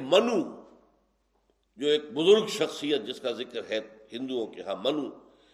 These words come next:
یہ مہانو تھے، مہانو، بہت بڑے نو۔ مہا کا لفظ جو ہے ہندی میں بڑے کے لیے، آتما، روح، مہاتما، بہت بڑی روح، مہاتما، وہ بہت ہی اونچی روحانی شخصیت مہاتما کہلائے گا۔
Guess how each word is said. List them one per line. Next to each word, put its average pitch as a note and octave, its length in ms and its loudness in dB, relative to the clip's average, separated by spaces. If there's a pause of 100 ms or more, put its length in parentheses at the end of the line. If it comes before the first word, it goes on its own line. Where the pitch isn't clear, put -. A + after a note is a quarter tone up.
(100)
یہ G#3 180 2
مہانو A#3 760 4
تھے، - 300 -10 (100)
مہانو، A#3 600 2
بہت A#3 380 12 (100)
بڑے B3+ 200 12
نو۔ C4 460 4 (680)
مہا D#3 380 2
کا E3+ 60 -2
لفظ D#3+ 200 -2 (200)
جو C3+ 160 -4
ہے C#3+ 160 2
ہندی B2+ 320 -4
میں A2+ 200 -8 (120)
بڑے E3 220 8
کے - 160 -10
لیے، - 200 -20 (680)
آتما، G3 480 4
روح، F3 500 -2
مہاتما، G3 1080 6
بہت D3 320 4
بڑی C4 280 4
روح، C#4 520 -4
مہاتما، - 500 0 (500)
وہ D3 60 -2
بہت D3+ 380 6
ہی D#3 60 -2
اونچی D#3+ 540 -2
روحانی C3 460 0
شخصیت A#2 360 -10
مہاتما G2 440 -8
کہلائے B1+ 360 -18
گا۔ - 140 -20